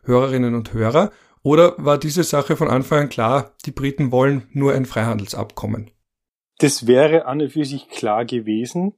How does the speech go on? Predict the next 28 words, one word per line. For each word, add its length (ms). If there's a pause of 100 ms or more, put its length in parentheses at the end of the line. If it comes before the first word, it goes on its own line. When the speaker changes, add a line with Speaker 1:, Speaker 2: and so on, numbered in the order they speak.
Speaker 2:
dass 220
es 400
nur 220
ein 80
Freihandelsabkommen 1000
sein 300
sollte 440
aus 140
ihrer 240
Sicht, 460 (520)
wenn 260
nicht 220
dieses 320
kleine 320
Problem 640 (240)
und 180
kleinen 320
Anführungszeichen 920
Nordirland 540
bestehen 400
würde. 320 (640)
Nordirland 680
ist 360
die 100
riesengroße 720
Klammer 440
zwischen, 640
äh, 340